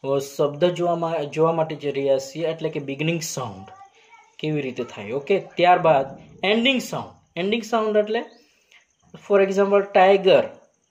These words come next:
ger, આર, Okay, tiger. પે-, beginning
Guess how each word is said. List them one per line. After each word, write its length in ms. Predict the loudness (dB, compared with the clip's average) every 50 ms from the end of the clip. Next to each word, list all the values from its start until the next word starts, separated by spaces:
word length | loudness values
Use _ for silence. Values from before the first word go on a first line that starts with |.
| _ _ _
ger, 280 | -2 2 4 4 4 2 -2 -12 -20 _ _ _ _ _ _ _ _ _
આર, 260 | 0 2 4 2 2 0 -6 -16 _ _ _ _ _ _ _ _ _ _ _ _ _ _ _ _ _ _ _ _
Okay, 180 | -12 -10 -8 -8
tiger. 680 | -2 -2 0 2 2 2 2 0 0 2 2 2 2 2 0 -10 -20 _ _ _ _ _ _ _ _ _ _ _ _ _ _ _ _ _ _ _
પે-, 160 | -4 -4 -4
beginning 380 | -2 -4 -4 -2 -2 -4 -4